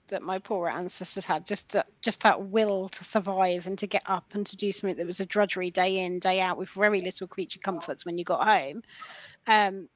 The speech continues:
but I hadn't thought about it that way. And I, I, you know, and I have,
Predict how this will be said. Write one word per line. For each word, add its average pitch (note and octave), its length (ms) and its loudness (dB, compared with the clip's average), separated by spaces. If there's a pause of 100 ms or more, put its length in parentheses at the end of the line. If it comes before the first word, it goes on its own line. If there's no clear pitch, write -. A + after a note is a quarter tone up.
(160)
but A3 180 6
I G3+ 120 2
hadn't A3 320 0
thought B3+ 220 -4
about G#3 280 -4
it G3+ 100 -6
that A3 200 2
way. F#3+ 240 -4
And G3+ 140 -2
I, G3 160 0
I, G#3+ 100 2 (200)
you G#3+ 160 -4
know, F#3+ 140 0
and G3+ 120 2
I G#3 60 0
have, F#3+ 240 -4